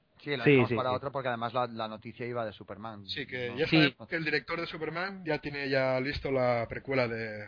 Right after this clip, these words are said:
Speaker 3: trescientos. Poco
Speaker 2: Y
Speaker 3: más.
Speaker 2: bueno, eh, Zack Snyder dijo, dijo ayer también, enlazando con un poco con lo de la Liga de la Justicia y tal,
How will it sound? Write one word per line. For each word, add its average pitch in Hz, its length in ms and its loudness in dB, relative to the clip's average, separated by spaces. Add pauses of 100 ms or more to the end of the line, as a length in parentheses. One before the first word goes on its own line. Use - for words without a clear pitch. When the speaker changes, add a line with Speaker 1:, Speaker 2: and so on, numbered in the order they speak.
Speaker 3:
trescientos. - 720 -8 (200)
Poco 139 200 -10
Speaker 2:
Y 151 120 10
Speaker 3:
más. 143 80 8
Speaker 2:
bueno, 143 300 6 (140)
eh, 120 540 4
Zack 147 240 4
Snyder 160 400 4
dijo, 131 520 0 (200)
dijo 120 280 2
ayer 127 200 6
también, 127 240 4
enlazando 127 420 2
con 127 140 4
un 120 120 2
poco 117 220 2
con 110 300 2
lo 110 100 6
de 110 60 6
la 110 80 6
Liga 113 180 4
de - 20 8
la 127 80 8
Justicia 123 360 -2
y 113 40 2
tal, 139 240 4